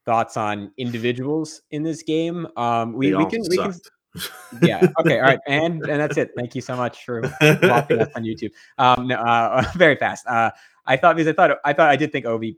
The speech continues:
Speaker 1: played a good game. I'm still, like, his jumper, like, bugs me that I th-, I really thought he turned a corner on it in Summer League, and he just still doesn't look super confident shooting from three. He did make one, but, um, but again, just, just the raw speed from Obi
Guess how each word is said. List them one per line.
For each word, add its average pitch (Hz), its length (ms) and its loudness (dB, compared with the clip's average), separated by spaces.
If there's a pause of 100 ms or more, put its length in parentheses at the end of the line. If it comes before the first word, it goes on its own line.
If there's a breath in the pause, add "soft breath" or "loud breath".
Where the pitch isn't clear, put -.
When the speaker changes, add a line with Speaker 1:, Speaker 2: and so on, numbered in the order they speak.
(100)
Speaker 1:
played 113 160 -4
a 104 40 -6
good 101 140 -12
game. 104 200 -8
I'm 107 140 -12
still, 123 200 -6
like, 104 200 -4 (100)
his 110 200 -14
jumper, 110 460 -8
like, 85 260 -16 (360)
bugs 127 240 2
me 151 140 -2
that 117 220 0 (100)
I 110 80 -4
th-, - 200 -14
I 117 80 -4
really 127 360 -2
thought 123 220 0
he 123 80 -6
turned 123 240 -8
a 104 40 -8
corner 117 360 -6
on 123 140 -6
it 123 140 -10
in 98 120 -16
Summer 117 300 -8
League, 135 140 -8
and 104 80 -10
he 104 100 -10
just 104 140 -16
still 117 380 -10 (140)
doesn't 107 340 -12
look 165 260 -10
super - 320 -10
confident 247 480 -8
shooting 220 220 -8
from 190 140 -20
three. 196 140 -2
He 175 60 2
did 165 160 0
make 151 160 -4
one, 104 180 -12 (160)
but, 107 240 -6
um, 107 220 -6 (360 soft breath)
but 139 100 2
again, 147 180 0
just, 165 260 -10
just - 240 -12
the 175 100 -2
raw 131 240 4
speed 101 360 -10
from 95 140 -14
Obi 95 340 -10